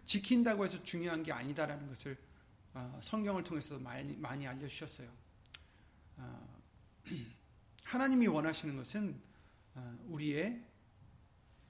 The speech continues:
마음이다라고도 하셨지만, 왜 마음을 살피신다고 하셨지만, 정말 중요한 것은 달리 있습니다. 과연 가인이, 어,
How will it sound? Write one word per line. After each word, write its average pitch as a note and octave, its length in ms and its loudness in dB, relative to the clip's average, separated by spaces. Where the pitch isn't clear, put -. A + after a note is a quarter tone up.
마음이다라고도 F3 840 4
하셨지만, E3 720 -4
왜 C#3+ 140 -4
마음을 C#3+ 400 -2
살피신다고 E3+ 560 -4
하셨지만, D3+ 600 -4
정말 C#4+ 420 2
중요한 A3+ 420 4
것은 G#3+ 280 0
달리 D#3+ 360 2
있습니다. B2 520 -4
과연 G3 440 4
가인이, D#3 920 2
어, B2 460 -10